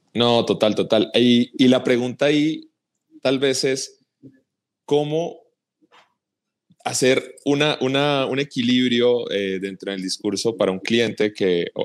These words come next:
evidentemente hay muchos clientes que, eh, sí, el, en el marketing, eh, nos,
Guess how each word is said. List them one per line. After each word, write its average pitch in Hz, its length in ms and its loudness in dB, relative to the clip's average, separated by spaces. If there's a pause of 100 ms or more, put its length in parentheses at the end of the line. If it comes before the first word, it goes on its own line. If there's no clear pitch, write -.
evidentemente 95 800 -2
hay 98 60 -2
muchos 101 320 -6
clientes 101 680 0
que, 90 180 -2
eh, 82 60 -4 (420)
sí, - 300 -2
el, 85 400 0
en 92 120 -2
el 90 80 -2
marketing, 104 800 2 (380)
eh, 92 100 0
nos, 92 160 2